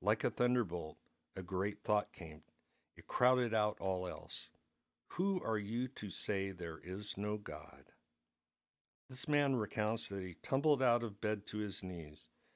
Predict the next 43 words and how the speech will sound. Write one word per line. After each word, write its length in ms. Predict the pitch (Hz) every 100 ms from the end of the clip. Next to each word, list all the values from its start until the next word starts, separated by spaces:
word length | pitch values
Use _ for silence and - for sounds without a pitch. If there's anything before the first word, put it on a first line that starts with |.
| _ _ _
In 120 | 98
a 60 | 92
few 220 | - 131
seconds, 600 | - 131 127 147 135 -
he 100 | 85
was 200 | 87 85
overwhelmed 600 | 110 120 120 117 117 117
by 160 | 98
a 60 | 90
conviction 840 | - 92 90 110 113 - 127 131 -
of 120 | 90
the 80 | 80
presence 520 | - 98 92 104 -
of 200 | 101 -
God. 420 | 107 110 78 71 - _ _ _
It 160 | 95 -
poured 320 | - 127 120
over 520 | 107 139 139 143 143 -
and 200 | 113 110
through 300 | - 123 117
him 340 | 80 69 80 _ _ _ _
with 180 | 101 -
the 100 | 110
certainty 640 | - 127 127 135 131 131 -
and 200 | 98 92
majesty 720 | 98 101 110 95 - 110 -
of 160 | 80
a 60 | 82
great 400 | - 95 110 -
tide 340 | 107 104 101
at 140 | 101 -
flood. 520 | - 85 71 69 - _ _ _ _ _ _ _ _ _
The 80 | -
barriers 640 | 87 117 143 151 156 151
he 100 | -
had 260 | 110 104 85
built 300 | 110 123 -
through 220 | - 104
the 100 | 90
years 440 | 95 104 110 117 -
were 120 | 82
swept 440 | - - 95 _
away. 420 | 92 85 73 -